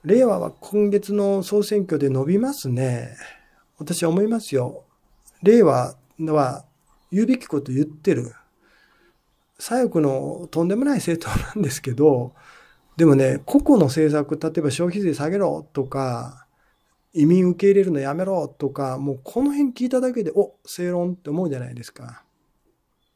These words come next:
後の党は若者へのアプローチなんかできてない。自民党が若者にアプローチなんか絶対してないでしょ。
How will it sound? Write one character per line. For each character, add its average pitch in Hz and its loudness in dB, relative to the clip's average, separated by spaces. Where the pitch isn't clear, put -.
後 160 4
の 175 8
党 208 8
は 160 8
若 165 2
者 196 2
へ 202 0
の 160 -2
ア 147 -8
プ 196 -4
ロ 202 2
ー - -2
チ 147 -12
な 131 -4
ん 127 -8
か 127 -10
で 175 -6
き - -20
て 180 -6
な 156 0
い。 - -2
自 135 -2
民 240 0
党 240 -2
が 220 -2
若 214 -6
者 214 -4
に 208 -2
ア 202 -2
プ 226 -8
ロ 226 -2
ー 208 -6
チ - -12
な 143 -4
ん 123 -10
か 127 -8
絶 170 -4
対 139 -2
し - -4
て 285 -2
な 302 2
い 165 2
で - -4
し - -8
ょ。 220 -6